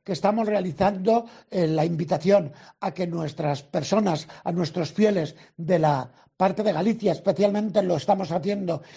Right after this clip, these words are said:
en primera instancia en la unidad pastoral de Obarco, se apunten para participar en la visita a las edades del hombre.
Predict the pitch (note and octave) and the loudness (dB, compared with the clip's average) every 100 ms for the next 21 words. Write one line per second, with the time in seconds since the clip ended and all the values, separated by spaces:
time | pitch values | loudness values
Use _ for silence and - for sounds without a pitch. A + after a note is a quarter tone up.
0 | - F3 E3+ F3+ F#3+ D3+ F#3+ G3 E3+ G#3+ | -6 -2 2 2 0 0 0 0 2 0
1 | G#3+ - - - - G3 G3 F3+ F3 E3 | 0 -6 -20 -12 -2 0 2 0 0 0
2 | D#3+ E3+ - F3 F3 E3+ E3 C#3+ - _ | 0 0 -2 -4 0 2 2 0 -12 _
3 | - D3 D3+ F3 G3 A#3 A3+ E3+ G3+ A3 | -6 0 2 2 0 -4 -2 -2 0 0
4 | G3+ A#3 A3+ - _ G3+ G#3 A3+ G#3 F3 | 0 0 -2 -16 _ 4 4 4 0 -2
5 | A3+ G#3+ F3+ G3 G#3 - - - G3 F#3 | -4 -2 2 2 0 -6 -14 -4 0 0
6 | E3+ - G#3+ A#3 A#3+ - G3+ F3 F3 F3+ | 0 -4 0 0 0 -2 -2 -2 0 0
7 | F3 D#3+ E3+ D3 D#3 D3+ | 2 0 0 0 0 -6